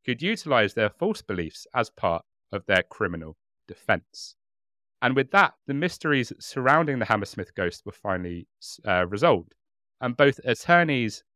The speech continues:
and ghost hunters alike noted the decision for its mutual significance to their extremely different industries. And, as a result, us Brits are now permitted to kill one another at will,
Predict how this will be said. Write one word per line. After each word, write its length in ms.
and 200
ghost 280
hunters 380
alike 420
noted 400
the 100
decision 540
for 100
its 160
mutual 460
significance 640
to 160
their 240
extremely 1000
different 400
industries. 720
And, 340
as 160
a 60
result, 380
us 160
Brits 560
are 80
now 180
permitted 460
to 80
kill 260
one 140
another 320
at 100
will, 260